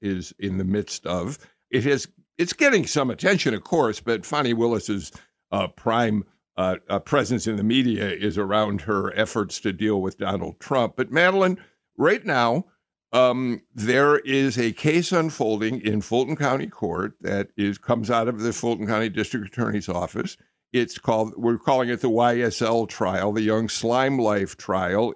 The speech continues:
in which, uh, some twenty-seven, I think, maybe more, uh, defendants, all who are associates of what the prosecutors claim is a criminal street gang,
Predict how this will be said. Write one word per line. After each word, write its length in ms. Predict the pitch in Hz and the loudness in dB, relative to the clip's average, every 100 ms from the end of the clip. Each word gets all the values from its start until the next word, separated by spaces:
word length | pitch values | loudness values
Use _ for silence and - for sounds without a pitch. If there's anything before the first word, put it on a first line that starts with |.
| - | 0
in 380 | 113 107 107 73 | 0 2 0 0
which, 420 | 117 117 - - - _ _ _ | 0 0 -4 -12 -16 _ _ _
uh, 200 | 107 107 | 2 2
some 320 | 104 - 143 | 2 2 0
twenty-seven, 1300 | 131 - 165 175 175 170 147 - 147 151 160 160 156 160 | 0 -2 0 4 4 4 0 -2 0 2 2 2 0 0
I 120 | 135 | 0
think, 460 | 127 143 147 143 - | 0 -2 -2 -2 -2
maybe 380 | 107 123 127 | 0 2 2
more, 500 | 117 117 120 123 127 _ _ _ _ | 2 4 4 2 0 _ _ _ _
uh, 180 | 104 104 | 2 2
defendants, 960 | 85 110 - 139 143 151 156 156 - - _ | 0 -4 0 2 2 2 2 0 -6 -14 _
all 420 | 110 120 139 147 | 2 4 6 4
who 220 | 127 139 127 | 4 4 4
are 320 | 113 113 104 | 4 2 0
associates 840 | 98 - 123 127 131 131 123 - - | -2 0 0 0 0 0 0 -6 -8
of 460 | - 110 110 98 95 101 _ _ | 0 2 2 2 -2 -6 _ _
what 600 | - 98 117 120 117 104 | -4 0 4 4 2 -2
the 80 | - | -8
prosecutors 640 | - 135 139 - 139 110 101 | 0 0 0 -2 0 0 0
claim 320 | 123 113 113 | -2 0 -2
is 120 | 110 | -4
a 60 | 123 | -8
criminal 720 | - - 160 151 139 135 - _ | -6 -2 0 2 2 0 -4 _
street 580 | - - - 160 175 127 | -8 -6 0 0 -2 -2
gang, 580 | 143 143 139 139 139 | 2 4 4 2 0